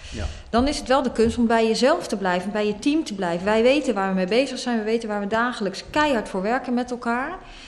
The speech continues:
Speaker 2: En in dat voetballen blijven, maar dat lijkt allemaal heel makkelijk,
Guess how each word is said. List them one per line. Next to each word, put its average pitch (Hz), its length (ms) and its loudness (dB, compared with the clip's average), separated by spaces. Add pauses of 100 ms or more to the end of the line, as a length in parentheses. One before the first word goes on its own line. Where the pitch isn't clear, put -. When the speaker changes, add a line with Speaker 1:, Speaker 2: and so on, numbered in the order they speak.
(120)
Speaker 2:
En 214 220 -2
in 277 180 4
dat 196 180 2
voetballen 226 480 0
blijven, 175 380 -2
maar 202 160 -2 (460)
dat 214 200 2
lijkt 226 440 2
allemaal 202 200 4
heel 175 160 2
makkelijk, 185 600 0